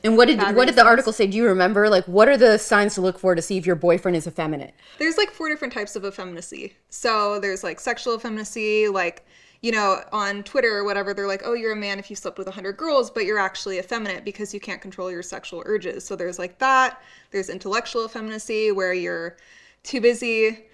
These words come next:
Speaker 2: <laughs> I'm, like, trying to be politically correct.
Speaker 1: Don't.
Speaker 2: I'm, I'm talk-, okay.
Speaker 1: Say anything.
Speaker 2: You're intellectually masturbating,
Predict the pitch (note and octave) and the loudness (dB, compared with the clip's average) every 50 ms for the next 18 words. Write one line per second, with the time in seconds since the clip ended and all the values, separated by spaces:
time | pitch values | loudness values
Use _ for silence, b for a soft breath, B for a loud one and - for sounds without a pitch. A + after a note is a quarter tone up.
0 | _ _ _ - - - - - - - - - - - - C4 D4+ F4 B4 C5 | _ _ _ -8 -6 -6 -6 -8 -10 -16 -18 -20 -20 -6 -2 0 2 2 2 2
1 | - - D#4+ A3 A#3+ A#3+ B3+ A#3 B3+ B3+ A#3+ - - G#3+ G#3 G#3 G3 A#3 A3+ G#3 | 2 0 0 0 2 2 0 0 -2 -4 -6 -4 -4 -2 -2 0 0 -2 -4 -4
2 | - - G#3+ F#3+ G3+ G3+ - - E4+ A4 B4+ F#4 - - - C#4+ C#4+ - - F4+ | -4 -2 0 0 0 0 0 2 2 4 4 2 0 -2 -6 -10 -8 -4 -4 -4
3 | C#4+ - - B3+ B3+ - G3 E3+ - F#4 A4 E4+ C#4+ - D#4 D#4 E4 E4 C#4 - | -4 -2 -4 -6 -4 -2 -2 -2 2 2 2 2 0 -2 -2 0 0 0 0 -2
4 | - G#3+ E3+ A#3+ B3+ C4 B3+ - B3+ C4+ D4 - - D4 C4+ C4 C4+ - - - | -4 -4 -2 0 0 0 2 0 -2 -2 -2 -4 -2 0 0 0 0 -2 -6 -6
5 | B3+ B3+ A3 G#3 G3+ G3 G#3+ G3+ - - A#3+ A3+ A#3 A#3 A#3+ B3+ B3+ B3+ C4 C4+ | -4 -4 -4 -2 -4 -4 -4 -6 -8 -10 -6 -2 0 0 0 0 -2 -6 -8 -12